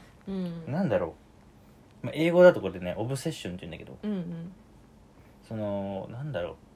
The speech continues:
Speaker 2: それがないとダメみたいな。
Speaker 1: だからなんかもう、そこが中心に世界が回っちゃったら、ちょっと行き過ぎだよね。やっぱり。
Speaker 2: うん。
Speaker 1: もう朝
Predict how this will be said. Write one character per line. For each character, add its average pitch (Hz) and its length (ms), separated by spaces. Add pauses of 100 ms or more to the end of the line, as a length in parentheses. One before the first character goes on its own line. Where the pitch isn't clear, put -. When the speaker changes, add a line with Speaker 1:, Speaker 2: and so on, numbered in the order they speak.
(640)
Speaker 2:
そ - 120
れ 165 80
が 175 80
な 180 160
い 139 100
と 95 120
ダ 90 100
メ 98 120
み 92 60
た - 100
い - 60
な。 - 160 (720)
Speaker 1:
だ 220 80
か 202 100
ら 190 60
な 196 80
ん 190 40
か 190 80
も 190 220 (360)
う、 - 40
そ 269 200
こ 381 280
が 381 100
中 370 280
心 320 360
に 320 100
世 359 160
界 277 160
が 190 80
回 196 300
っ 226 60
ち - 100
ゃ 269 40
っ 262 60
た 160 140
ら、 175 380 (220)
ち - 80
ょ - 60
っ - 40
と 196 80
行 151 100
き - 100
過 170 100
ぎ 143 100
だ 139 80
よ 135 60
ね。 196 120
や 233 60
っ - 20 (640)
ぱ 160 60
り。 - 100 (1000)
Speaker 2:
う 117 40
ん。 101 460
Speaker 1:
も 214 80
う - 60
朝 311 260